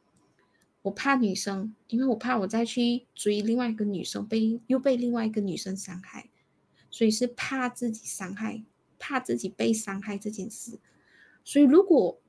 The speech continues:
呃，Desmond，呃，不是 Des-，Desmond，这个男主角说他很怕女生，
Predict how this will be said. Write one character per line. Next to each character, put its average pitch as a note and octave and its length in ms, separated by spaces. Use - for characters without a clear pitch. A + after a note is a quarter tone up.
呃， F#3 340
Desmond， C4+ 760
呃， A3+ 60
不 B3 120
是 C4 120
Des-，Desmond， G3+ 720
这 B3 80
个 D#4 120
男 A3+ 180
主 G#3 140
角 F#3 200
说 G3 240
他 G3+ 200
很 F#3+ 160
怕 A#3 300
女 G#3+ 200
生， A#3 320